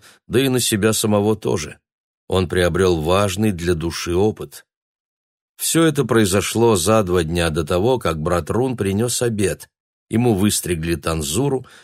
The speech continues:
и он стал полноправным монахом бенедиктинского ордена. «Итак, наша маленькая святая подвигла парнишку принять постриг», весело заметил брату Катфаэлю Хью,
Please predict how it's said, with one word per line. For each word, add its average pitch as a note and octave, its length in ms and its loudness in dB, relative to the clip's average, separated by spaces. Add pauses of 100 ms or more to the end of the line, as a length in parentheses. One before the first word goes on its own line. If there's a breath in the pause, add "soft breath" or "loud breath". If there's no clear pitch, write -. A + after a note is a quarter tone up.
и G2+ 80 0
он C3+ 140 4
стал B2+ 340 2
полноправным F2+ 960 0
монахом G#2 640 -2 (240 soft breath)
бенедиктинского E2+ 1200 -4 (200)
ордена. D2+ 540 -4 (2500)
«Итак, C3+ 640 2
наша F#2+ 400 0
маленькая E2+ 600 -2
святая G#2+ 800 2 (380 loud breath)
подвигла G2 640 0
парнишку G#2+ 760 0
принять F#2 540 -2
постриг», G#2+ 600 0 (420)
весело F2+ 440 -2
заметил E2+ 440 -4
брату E2+ 420 -2
Катфаэлю E2 600 -4
Хью, G#2 440 -4